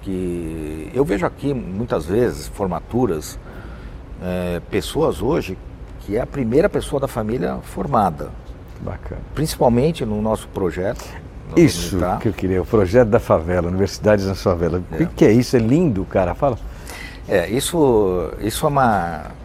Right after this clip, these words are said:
Speaker 1: uma satisfação muito grande pra nós, né? E
Speaker 2: Hum.
Speaker 1: pra mim, do lado pessoal também, né? Nós pensávamos em entrar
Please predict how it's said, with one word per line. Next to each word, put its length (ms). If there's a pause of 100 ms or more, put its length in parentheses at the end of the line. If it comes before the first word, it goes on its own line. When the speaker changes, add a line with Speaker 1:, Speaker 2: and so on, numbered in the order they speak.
(340)
Speaker 1:
uma 200
satisfação 560
muito 240
grande 500 (500)
pra 160
nós, 600 (100)
né? 180
E 60
Speaker 2:
Hum. 140 (100)
Speaker 1:
pra 140
mim, 200
do 120
lado 400 (500)
pessoal 400
também, 340 (280)
né? 160 (1160)
Nós 640 (140)
pensávamos 600
em 80
entrar 600